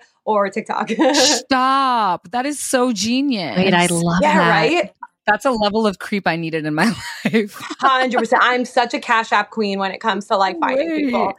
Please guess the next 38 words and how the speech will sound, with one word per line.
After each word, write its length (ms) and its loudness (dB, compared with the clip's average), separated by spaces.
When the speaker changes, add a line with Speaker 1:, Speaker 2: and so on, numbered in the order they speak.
Speaker 2:
that's 180 -8
Speaker 1:
Like, 180 2
Speaker 2:
so 60 2
Speaker 1:
it 80 2
is 100 0
such 200 0
a 20 -6
Speaker 2:
funny. 100 0
Speaker 1:
great 400 2
tool. 560 4
<laughs> 40 -6
Speaker 2:
Yeah. 460 4
Oh 920 -4
my 120 -6
God. 240 -2
Speaker 3:
Okay. 260 2
Speaker 2:
That's 300 -6
so 180 0
Speaker 3:
I 20 -4
Speaker 2:
funny. 220 2
Speaker 3:
also 240 0
agree 180 -6
with 160 -4
Speaker 2:
Okay. 180 2
Speaker 3:
you. 40 4
I 160 4
think 160 -4
it's 100 -2
a 60 -2
red 220 2
flag. 680 0
If 180 2
he 340 -2
had 200 0
an 160 -2
old 380 4
Facebook 580 0
that 300 2